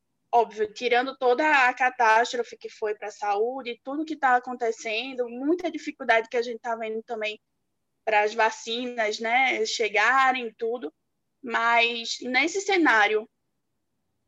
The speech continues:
de empresas, e principalmente aqui que vocês têm essa abordagem aqui em Pernambuco, né, em Recife, em Pernambuco e outras cidades também no interior, é, como é que você enxerga esses teus clientes ou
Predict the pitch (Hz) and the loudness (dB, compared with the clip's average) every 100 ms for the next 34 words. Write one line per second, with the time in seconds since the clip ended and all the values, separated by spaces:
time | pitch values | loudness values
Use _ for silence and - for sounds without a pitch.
0 | - 240 269 277 247 226 247 277 - 302 | -14 -6 -4 0 4 4 2 -10 -4 0
1 | 415 330 294 311 294 269 254 262 277 269 | 2 4 2 0 -2 -8 -8 -6 -6 -6
2 | - 254 294 277 294 233 226 254 247 302 | -4 -2 -2 0 0 2 2 0 -4 -4
3 | - 330 339 285 214 208 208 208 226 247 | 2 6 6 4 -2 -4 -6 -6 -6 -6
4 | 208 214 214 - 214 233 - 233 220 240 | -8 -6 -6 -8 -16 -16 -18 -14 -10 -8
5 | 226 220 226 240 247 247 339 330 311 - | -6 -6 -4 -6 -2 -2 -2 -8 -4 0
6 | 240 247 240 226 226 233 226 214 - _ | 0 0 -6 -8 -6 -4 -2 -2 -6 _
7 | _ _ _ _ _ - 214 214 214 208 | _ _ _ _ _ 0 4 6 4 2
8 | 277 269 277 330 339 349 330 - - 220 | -2 0 2 2 2 2 0 0 2 4
9 | 233 202 202 - _ _ - 226 233 - | 4 2 -2 -6 _ _ -8 -4 -4 -6
10 | 233 - 226 226 - 240 220 202 208 208 | -12 -2 0 0 -2 -6 -6 -6 -8 -12
11 | 208 214 202 196 | -6 -4 -4 -8